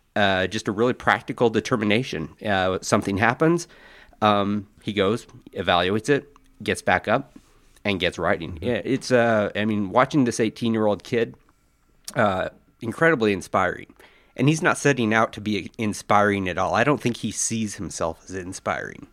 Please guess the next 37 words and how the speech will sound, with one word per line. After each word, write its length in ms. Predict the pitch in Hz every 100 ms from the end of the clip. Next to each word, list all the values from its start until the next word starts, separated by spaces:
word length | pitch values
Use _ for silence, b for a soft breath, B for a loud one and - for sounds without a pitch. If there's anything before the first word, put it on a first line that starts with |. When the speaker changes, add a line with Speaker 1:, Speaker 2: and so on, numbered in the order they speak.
| _ _ _ -
Speaker 1:
<laughs> 1200 | - - 101 - - - - 135 - 135 - 120 - _ B B B B - 113
Speaker 2:
So 120 | 156
the 100 | 131
right 360 | 107 113 170 208
hand 440 | 180 170 165 156 -
is 120 | 123
just, 200 | 135 - _ -
just 160 | - 135
holding 340 | - 127 120
on, 280 | 107 90 76
right? 240 | 87 101 110 -
That's, 300 | 110 - -
that's 180 | - 92
just 240 | - 107
handlebar 500 | - 135 139 131 127 120
control 380 | 117 - 117
there, 160 | 110 113
and 160 | 107 104
then 100 | 95
the 80 |
left 260 | 95 113 -
hand 460 | 120 113 113 117 - _ _ _ _
handles 380 | 110 104 98 - -
everything 520 | 127 135 127 127 120
else, 420 | 113 101 98 87 107
all 240 | 101 107
the 140 | 101 101
controls. 400 | - 98 95 90
Speaker 1:
Everything 220 | 78 80
else. 240 | 82 - - B B B
Speaker 2:
Wow. 260 | 85 87 101
Speaker 1:
Yep. 260 | 113 - b b b b b b b
Yeah, 220 | 113 101
the, 260 | 90 90 82
the 160 | 110 98
dropper 360 | 104 110 -
toggle, 680 | - 127 117 113 117 113 110